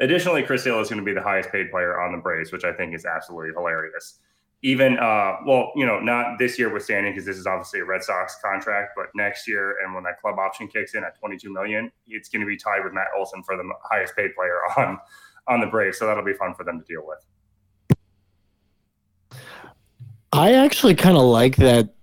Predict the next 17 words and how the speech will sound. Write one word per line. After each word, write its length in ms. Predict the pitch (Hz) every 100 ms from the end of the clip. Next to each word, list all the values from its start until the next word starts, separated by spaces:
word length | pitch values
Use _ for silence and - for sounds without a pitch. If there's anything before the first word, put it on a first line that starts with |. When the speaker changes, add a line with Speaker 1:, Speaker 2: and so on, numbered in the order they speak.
| -
Speaker 2:
the 200 | 120 110
Baseball 540 | 113 113 104 120 110
Hall 240 | 104 113 113
of 80 |
Fame 320 | - 123 113 117 -
is 680 | 135 127 113 95 - - - _
the 320 | 127 127 127 -
elite 500 | 147 131 123 117 - -
of 160 | 110
the 180 | 101 110
elite. 300 | 104 104 101
I 180 | 127 160
kinda 240 | 175 202 185
like 280 | 165 175
that, 340 | 190 185 190 - - - - -
um, 300 | 135 135 135
personally. 720 | 127 151 - 180 185 196